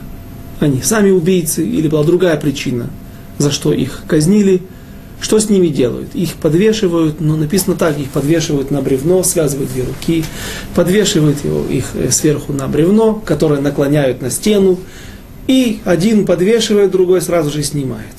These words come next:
Это вся церемония, их не вешают на целый день.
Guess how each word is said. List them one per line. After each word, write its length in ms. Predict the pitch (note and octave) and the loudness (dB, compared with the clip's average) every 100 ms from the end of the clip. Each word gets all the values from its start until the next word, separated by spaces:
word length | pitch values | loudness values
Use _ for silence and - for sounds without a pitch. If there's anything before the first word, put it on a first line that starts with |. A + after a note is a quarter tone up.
| - | -10
Это 300 | - D3+ D#3+ | -4 0 0
вся 220 | D3+ - D3 | 0 0 0
церемония, 640 | D3+ D#3+ D#3 D#3 D3 B2 | 2 4 4 4 2 0
их 300 | C#3 C#3 - | -2 -4 -4
не 100 | C3+ | 0
вешают 400 | C#3+ D3 D3 C3 | 2 2 0 -4
на 100 | B2+ | -4
целый 320 | - C#3 B2+ | -2 0 0
день. 380 | B2+ F3 F#3 F3+ | 2 4 4 2